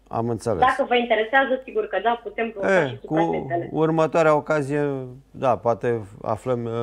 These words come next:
Speaker 1: adică o să vă rugăm să ne dați și suprafețele ca idee.
Speaker 2: Sigur.
Speaker 1: Nu e o problemă. Bun. Uh, spuneați că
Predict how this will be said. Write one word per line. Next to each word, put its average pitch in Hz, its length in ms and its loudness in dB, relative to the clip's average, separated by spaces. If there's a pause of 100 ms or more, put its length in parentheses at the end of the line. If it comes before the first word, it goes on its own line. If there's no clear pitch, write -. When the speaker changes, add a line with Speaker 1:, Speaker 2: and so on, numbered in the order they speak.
(140)
Speaker 1:
adică 120 260 0
o 123 80 2
să 120 140 -4
vă 113 120 -4
rugăm 120 220 -2
să 123 140 -6
ne 117 100 -2
dați 110 240 -4
și 113 200 -8
suprafețele 95 720 -4
ca 87 400 -4
idee. 90 360 -8 (1080)
Speaker 2:
Sigur. - 300 -6 (160)
Speaker 1:
Nu 131 140 -2
e - 20 2
o 113 80 2
problemă. 90 480 -6 (1900)
Bun. 139 300 0 (180)
Uh, 127 840 0 (1500)
spuneați 143 480 2
că 160 100 0